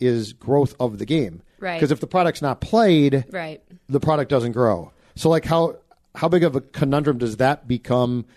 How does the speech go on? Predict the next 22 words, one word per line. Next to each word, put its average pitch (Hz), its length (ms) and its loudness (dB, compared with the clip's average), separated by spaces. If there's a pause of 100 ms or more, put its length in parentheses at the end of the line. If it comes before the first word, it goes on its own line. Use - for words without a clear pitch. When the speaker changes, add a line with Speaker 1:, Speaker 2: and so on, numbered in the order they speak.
(200)
Speaker 1:
trying 156 300 2
to 139 60 -2
do 156 300 4
the - 180 0
right 147 280 4
thing 151 320 2
for 139 200 2
themselves 151 680 0 (340)
and 165 220 0
players 160 340 2
coming 147 320 0
up, 143 320 0 (220)
Speaker 2:
Uh-huh. 220 200 -6
Speaker 1:
but 143 600 -4
to 151 100 0
give 139 220 2
those 147 160 2
players 151 400 2
who 135 120 2
are 127 80 4
coming 139 340 -2
up 151 260 -2